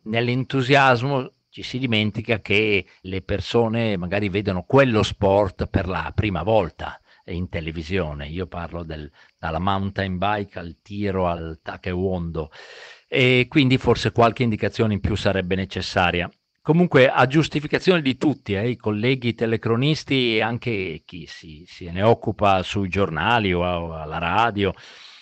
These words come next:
sono Olimpiadi complicate, sono psicologicamente faticose, molto più faticose di quelle che ho vissuto io, sempre in Asia, duemilaotto Pechino,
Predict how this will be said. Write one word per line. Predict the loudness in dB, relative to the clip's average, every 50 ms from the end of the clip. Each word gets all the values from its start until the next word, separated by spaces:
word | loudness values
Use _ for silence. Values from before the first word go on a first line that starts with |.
| _
sono | -8 0 4 6 6 8 10 10 8
Olimpiadi | 8 8 4 2 2 4 4 4 4 2 0 -4
complicate, | -2 -2 -2 -2 -2 -4 -4 -2 -2 -2 -2 -2 -4 -4 -4
sono | -2 0 0 2 2 2 2 2 0 -2 -6
psicologicamente | -10 -10 -8 -6 -4 0 2 4 6 6 6 4 2 2 4 4 4 4 2 0 0 0 0 0 0 -2 -4
faticose, | -4 -4 -4 -4 -4 -6 -4 -2 -2 -2 -2 -2 -2
molto | 2 6 8 8 8 8 4 2
più | -2 0 0 0
faticose | 0 0 -2 -2 0 4 4 4 6 4 2
di | 2 0 -8 _
quelle | _ 0 0 0 0
che | 0 -2
ho | -2
vissuto | -2 -2 -2 -2 -4 -2 2 2 2
io, | 4 4 2
sempre | 2 0 0 0 0 0
in | 0 0
Asia, | 2 2 2 2 2 0 0
duemilaotto | 2 2 2 4 6 6 8 6 6 4 0 -2
Pechino, | 0 0 -2 -2 0 0 2 2 2 2 2